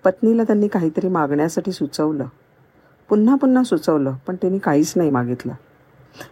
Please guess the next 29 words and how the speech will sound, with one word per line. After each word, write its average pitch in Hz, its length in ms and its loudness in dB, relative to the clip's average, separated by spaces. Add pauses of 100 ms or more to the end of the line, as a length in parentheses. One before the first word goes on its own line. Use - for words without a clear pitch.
(140)
वाचस्पतींनी 143 680 0
विचारलं, 135 520 -2 (240)
"देवी, 151 340 0 (760)
तुझं 180 240 0
नाव 151 200 2
काय 185 220 2
आहे?" 139 180 0 (1120)
त्यावर 139 220 2
ती 147 160 0
म्हणाली, 143 420 0 (580)
"या 156 120 2
दासीला 151 460 2
भामती 156 520 0
म्हणतात." 123 400 -2 (920)
वाचस्पती 143 580 -2
उद्गारले, 139 540 -2 (760)
"मी 220 100 2
शांकर 196 480 0
भाष्यावर 190 600 2
टीका 151 240 0
लिहित 139 280 0
आहे, 123 120 -4 (920)
त्याचं 156 340 2
नाव 151 120 2
मी 156 220 2
भामती 165 420 0
टीका 170 300 -4
म्हणून 143 260 0
ठेवीन." 127 340 -4